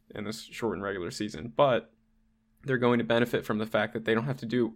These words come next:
all the heavy lifting throughout the fifty-six game regular season. A guy like Scott Laughton,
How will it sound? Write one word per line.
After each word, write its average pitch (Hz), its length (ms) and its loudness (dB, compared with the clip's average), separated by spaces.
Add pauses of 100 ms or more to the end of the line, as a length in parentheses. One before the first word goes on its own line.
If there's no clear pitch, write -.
all 113 240 6
the 113 100 0
heavy 117 220 2
lifting 107 580 -4 (400)
throughout 104 280 0
the - 80 -12
fifty-six 110 500 -6
game 90 200 -4
regular - 260 -6
season. 107 320 -6
A 107 80 -6
guy 113 220 6
like 110 160 2
Scott 110 300 0
Laughton, 107 400 -2